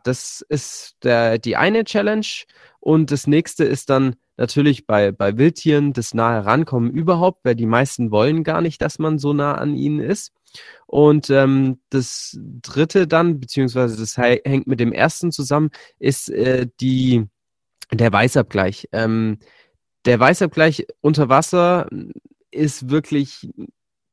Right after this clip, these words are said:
äh, ab-, abseits von dem, was wir normalerweise, ähm,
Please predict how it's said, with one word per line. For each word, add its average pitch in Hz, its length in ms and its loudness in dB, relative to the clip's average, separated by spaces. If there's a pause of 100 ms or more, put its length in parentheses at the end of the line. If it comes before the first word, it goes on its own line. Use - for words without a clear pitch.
(160)
äh, 151 160 -8 (200)
ab-, - 320 -2 (160)
abseits 151 420 0
von 143 160 2
dem, 143 180 2
was 151 220 -2
wir 147 100 2
normalerweise, 131 960 0
ähm, 120 380 -2